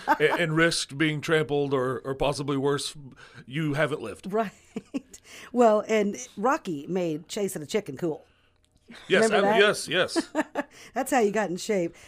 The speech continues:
Speaker 1: No, that's a lot of fun. That's at six o'clock, and it's safe. People have a very good time. Uh, figure and, uh, eight derby again at seven P M. And, uh, that's gonna be a lot of fun. That's a, it's a really good Friday night planned,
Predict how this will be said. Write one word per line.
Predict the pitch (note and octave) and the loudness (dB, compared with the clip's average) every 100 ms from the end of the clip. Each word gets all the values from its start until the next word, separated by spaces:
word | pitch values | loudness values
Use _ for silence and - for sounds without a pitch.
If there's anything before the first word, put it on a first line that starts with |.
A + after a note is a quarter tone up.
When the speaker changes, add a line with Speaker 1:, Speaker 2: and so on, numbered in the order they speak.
| - | 0
Speaker 1:
No, | A#3 | 2
that's | A#3+ B3 | 4 2
a | A3 | 2
lot | G3+ G3+ | 4 2
of | G3+ | 2
fun. | G#3 F#3+ | 0 0
That's | G3 - | 0 -4
at | - | -6
six | A3 - | -8 -6
o'clock, | G3+ G3 F3 A3+ | -6 -4 0 2
and | |
it's | G#3+ G#3 | 2 0
safe. | - F3+ D#3+ | -2 -2 -4
People | - G3 F3+ | -8 -6 -6
have | F3+ | -4
a | E3 | -4
very | D#3+ D#3+ | -4 -4
good | D#3 D#3+ | -4 -8
time. | F3 D#3 D3+ - - _ | -6 -6 -6 -10 -20 _
Uh, | F3+ | -8
figure | F3 C#4 C4 C#4+ C4+ | -4 -4 -2 -2 0
and, | A3 G#3+ | -2 -2
uh, | F#3+ F3 | -4 -2
eight | G3+ G#3 | -4 -2
derby | G#3 G3 F#3+ | -2 -2 -2
again | F3+ F3+ | -2 -4
at | - | -6
seven | - G3+ G3 F#3+ | -4 -2 -2 -4
P | G#3 F#3 | -2 0
M. | F3+ F3 - _ _ - | 0 -4 -8 _ _ -8
And, | F3+ E3+ E3 | -4 -4 -6
uh, | D3+ D3+ D3+ - | -6 -8 -10 -6
that's | F#3 F3+ - | -6 -4 -6
gonna | F3+ | -6
be | E3 | -4
a | D#3+ | -4
lot | D#3 F3 F3 | -6 -4 -2
of | F3 | -2
fun. | - E3+ E3 | -2 -2 -2
That's | F#3+ | -4
a, | A3 | -8
it's | A3+ | -2
a | A3+ | 0
really | B3+ E4+ | 2 2
good | F#3 G#3+ | 2 0
Friday | - F#3 F3 | 0 -2 -2
night | E3 D#3 - | -4 -6 -8
planned, | F3+ E3+ D3+ D3+ | -6 -4 -4 -6